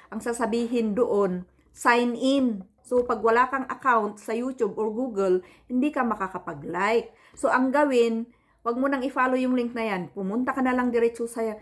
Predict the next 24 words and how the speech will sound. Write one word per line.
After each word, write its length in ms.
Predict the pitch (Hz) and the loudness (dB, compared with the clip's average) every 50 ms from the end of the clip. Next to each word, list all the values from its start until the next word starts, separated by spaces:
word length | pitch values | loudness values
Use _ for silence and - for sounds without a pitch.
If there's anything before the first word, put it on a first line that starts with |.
| - _ _ | -16 _ _
YouTube, 720 | 196 220 240 247 247 247 - 226 208 196 185 180 - _ | -2 -2 0 0 -2 2 4 4 4 4 0 -2 -10 _
doon 320 | - 190 233 226 233 233 | -4 0 2 4 4 4
mo 80 | 233 226 | 2 0
na 80 | 220 220 | 0 0
lang 160 | 220 214 214 | 0 0 0
i-type 480 | - - - - 208 196 196 196 202 | -4 -8 -6 -4 -4 -4 -4 -4 -6
yung 80 | 202 196 | -8 -6
pangalan 400 | - - 190 190 202 202 196 190 196 - | -6 -10 -6 -4 -2 -2 -2 -4 -6 -6
ko 80 | 202 | -6
na 80 | 190 185 - | -6 -4 -4
Esther 240 | - 240 - - 262 | -4 -6 -4 -6 -6
Foreigner 560 | 262 262 - 233 220 220 214 196 190 185 190 190 - - _ _ | -6 -4 -4 -2 -2 0 0 0 -2 -2 -4 -4 -10 -20 _ _
at 160 | - 202 - | -12 -12 -8
doon 240 | - 170 180 208 202 | -2 0 0 0 0
ka 160 | 196 - 185 | -2 -4 -4
mag-like 480 | 185 180 160 160 170 170 175 170 160 - - - | -4 -4 -4 -4 -4 -2 -2 -4 -4 -8 -16 -20
at 80 | - | -20
saka 240 | - - 175 - 165 | -20 -20 -16 -14 -12
mag-subscribe. 800 | 160 160 156 147 143 - - 156 147 - - - - 175 160 - - - - - _ | -12 -12 -12 -12 -14 -12 -12 -12 -12 -12 -16 -10 -10 -10 -10 -10 -14 -20 -20 -20 _
Para 320 | _ 294 294 302 320 320 | _ 6 6 8 6 6
naman 320 | 320 330 330 320 330 330 320 | 6 4 2 2 2 0 0
support-support. 1500 | 311 320 - - 320 311 311 311 - - - 294 277 277 - 269 269 269 285 311 330 359 381 392 403 392 370 381 _ - | -4 -6 -10 -6 -4 -6 -6 -6 -10 -8 -6 -6 -6 -6 -4 0 2 4 6 6 6 4 4 4 2 0 -2 -4 _ -10
Kayo 240 | 269 233 233 226 220 | -6 -6 -6 -6 -6
naman, 480 | 220 214 208 214 220 226 226 233 233 | -6 -6 -4 -4 -4 -2 -2 -4 -6